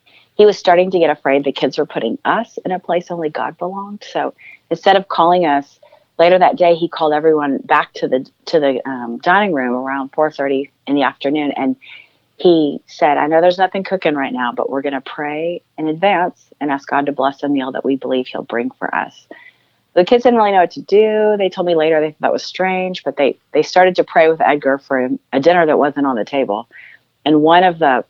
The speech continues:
boys, he was four years old, he interrupted the, the prayer time,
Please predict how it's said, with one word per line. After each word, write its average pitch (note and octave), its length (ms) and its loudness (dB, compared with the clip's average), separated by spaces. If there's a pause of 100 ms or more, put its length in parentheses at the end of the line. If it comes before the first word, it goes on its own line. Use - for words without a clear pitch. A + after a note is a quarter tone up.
(120)
boys, F3 720 2 (140)
he F3 120 -8
was D#3 160 -2
four D#3 220 -2
years C#3 220 -2
old, C3+ 360 -4
he E3 300 0
interrupted D#3+ 720 -2 (560)
the, A#3 300 0 (560)
the C3 80 -2
prayer G3 360 -2
time, - 460 -8